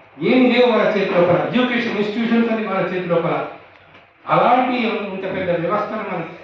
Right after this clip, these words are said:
ఎదుర్కొని ఒక నూతన భావజాలాన్ని పెంపొందించాలంటే ఎంత కష్టం. ఇరవై ఐదు వేల మందిని నెలకు యాభై వేలు ఇచ్చి గల బీజేపీ వాళ్ళు సోషల్ మీడియా అపరిమితం చేసినారు. రాహుల్ గారు ఒక పోస్టింగ్ పెడితే చాలు,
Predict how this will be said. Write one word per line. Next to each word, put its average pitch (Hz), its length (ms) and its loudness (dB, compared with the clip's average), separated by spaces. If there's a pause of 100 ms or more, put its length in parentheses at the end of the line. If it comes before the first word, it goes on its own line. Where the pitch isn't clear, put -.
(100)
ఎదుర్కొని 208 520 -2
ఒక 175 80 -4
నూతన 185 400 -2
భావజాలాన్ని 196 680 2
పెంపొందించాలంటే 170 1080 -2 (140)
ఎంత 170 140 -8
కష్టం. - 380 -8 (460)
ఇరవై 170 380 0
ఐదు 156 360 -2 (140)
వేల 160 300 0
మందిని 165 580 -4 (340)
నెలకు 180 420 -6
యాభై 160 240 -2
వేలు 147 300 -4
ఇచ్చి 254 380 -4 (300)
గల 151 160 -4
బీజేపీ 160 480 0
వాళ్ళు 165 440 -4
సోషల్ 196 440 2
మీడియా 156 260 0 (1300)
అపరిమితం 170 520 -4
చేసినారు. - 420 -12 (380)
రాహుల్ 226 380 4
గారు 202 240 0
ఒక 220 140 -8
పోస్టింగ్ 196 340 -2
పెడితే 170 280 -2
చాలు, - 180 -2